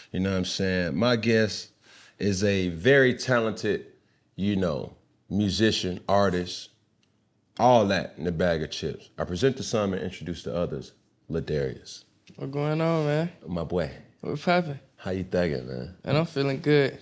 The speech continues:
Speaker 2: Glad to be here. Appreciate you. For
Speaker 1: Yeah.
Speaker 2: real, for real. It mean a lot.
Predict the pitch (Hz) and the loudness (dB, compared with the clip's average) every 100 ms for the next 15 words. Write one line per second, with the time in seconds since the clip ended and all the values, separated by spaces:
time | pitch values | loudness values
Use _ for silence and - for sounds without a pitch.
0 | - - 156 165 143 147 160 156 135 175 | -16 0 4 6 6 4 4 4 2 4
1 | 180 160 143 - 143 - 110 107 95 82 | 4 6 4 2 -8 -2 4 6 6 6
2 | 143 135 - - 143 135 139 143 143 - | 4 4 2 -4 -6 -2 2 6 4 2